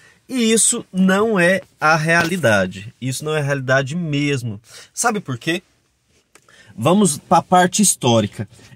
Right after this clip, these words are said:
Historicamente, na sociedade, lá atrás, na antigu-, antes da antiguidade, na época das cavernas ainda, a mulher era responsável pela sociedade. A mulher era responsável por tomar conta de tudo, sabe?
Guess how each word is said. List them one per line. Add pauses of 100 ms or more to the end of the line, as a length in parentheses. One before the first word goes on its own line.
Historicamente,
na
sociedade,
lá
atrás,
na
antigu-,
antes
da
antiguidade,
na
época
das
cavernas
ainda, (680)
a
mulher
era
responsável
pela
sociedade. (880)
A
mulher
era
responsável
por
tomar
conta
de
tudo,
sabe?